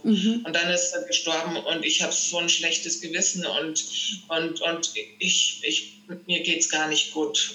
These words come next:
Speaker 2: Und das hat mich so durcheinander gebracht und, und seitdem bin ich nicht mehr so glücklich oder nicht mehr so heiter, wie,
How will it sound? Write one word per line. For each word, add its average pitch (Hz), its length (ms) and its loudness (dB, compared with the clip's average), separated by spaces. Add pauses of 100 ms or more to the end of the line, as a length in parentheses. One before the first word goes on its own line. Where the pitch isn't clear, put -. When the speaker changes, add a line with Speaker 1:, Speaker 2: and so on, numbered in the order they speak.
(120)
Speaker 2:
Und 156 220 -8 (400)
das 165 180 2
hat 175 200 -2
mich 165 200 0
so 175 380 0
durcheinander 165 580 0
gebracht 160 500 -2
und, 151 300 -4 (420)
und 170 120 -6
seitdem 165 420 0
bin 170 160 -2
ich - 480 0
nicht 160 220 0
mehr 151 120 2
so - 160 -2
glücklich 156 540 -4
oder 151 220 -4
nicht 156 180 2
mehr 147 100 0
so 156 200 2
heiter, 151 400 0
wie, 147 220 -2